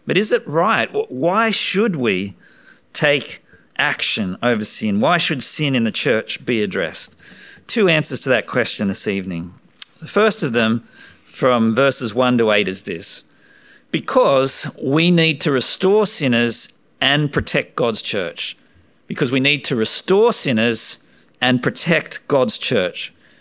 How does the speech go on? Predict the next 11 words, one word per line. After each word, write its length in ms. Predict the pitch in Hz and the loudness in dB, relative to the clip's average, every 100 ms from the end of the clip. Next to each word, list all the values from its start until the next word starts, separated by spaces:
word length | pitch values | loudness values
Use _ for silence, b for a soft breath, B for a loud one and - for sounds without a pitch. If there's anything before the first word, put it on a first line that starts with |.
| b b | b b
So 140 | - 160 | -2 2
notice 300 | 196 226 - | 4 2 0
again 460 | 139 131 123 131 | 2 4 4 2
what 160 | 135 139 | 2 2
is 80 | - | 2
stated 400 | - 127 113 110 | 2 2 4 2
in 120 | 107 | 4
verses 360 | 117 110 110 | 4 2 -2
one 240 | 117 123 123 | 0 2 2
to 80 | 107 | 0
three. 420 | - 101 87 | 0 0 0